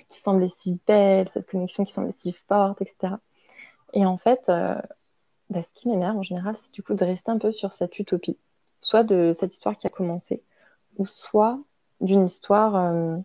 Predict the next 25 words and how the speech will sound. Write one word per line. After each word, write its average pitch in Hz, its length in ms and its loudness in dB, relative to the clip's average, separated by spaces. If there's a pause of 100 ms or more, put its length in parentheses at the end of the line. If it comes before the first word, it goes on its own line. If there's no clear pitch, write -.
(220)
qui - 120 0
n'a 185 120 6
pas 226 160 2
commencé 196 420 0
justement. 185 420 -6
Et 190 40 -6
me 190 100 -4
dire, « - 240 -4
Ah, - 180 -8
ça - 80 -12
aurait - 100 -10
été - 160 -20 (140)
terrible, 185 680 -2
ça - 100 -8
aurait 185 60 -6
été 202 100 -6
génial, 202 580 -4
nan, 196 140 -4
nan, 180 160 -4
nan. » 202 140 -8 (580)
Et 208 100 4
du 185 140 0
coup, 277 260 -2 (1000)
une 220 160 8
fois, 220 380 2